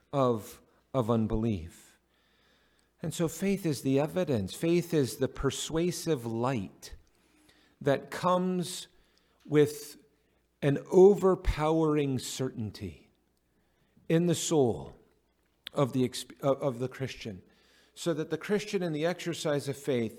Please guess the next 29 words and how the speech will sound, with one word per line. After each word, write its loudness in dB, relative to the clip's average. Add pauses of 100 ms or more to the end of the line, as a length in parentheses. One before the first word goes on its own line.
(440)
is 2
not 0
merely 2
left -2
with -2
probabilities, -4 (880)
is 2
not 4
merely 2
me-, 2 (180)
left 0
with 0
what -2
could -8
be 0
and -2
may 0
be -2
and -2
hope -2
to -2
be, -6 (920)
but 6
is 0
left, 0 (280)
is -8
left 0
with 0
certainty, -4